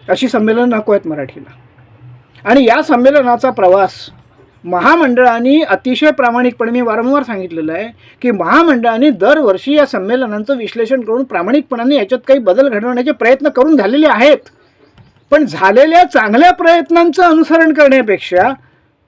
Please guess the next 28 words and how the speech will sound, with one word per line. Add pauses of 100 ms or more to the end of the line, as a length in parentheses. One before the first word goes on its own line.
(1080)
नको
असलेल्याच (680)
प्रारूपाचं
अनुसरण
प्रत्येक
वेळेला
होत
गेल्याचंही
चित्र
समोर
आलेलं
आहे.
म्हणून
महामंडळावरती
टीका
होत
राहते, (840)
म्हणून
या
संमेलनांवर
टीका
होत
राहते. (300)
पण
त्या
टीकेतून
बोध
घेण-,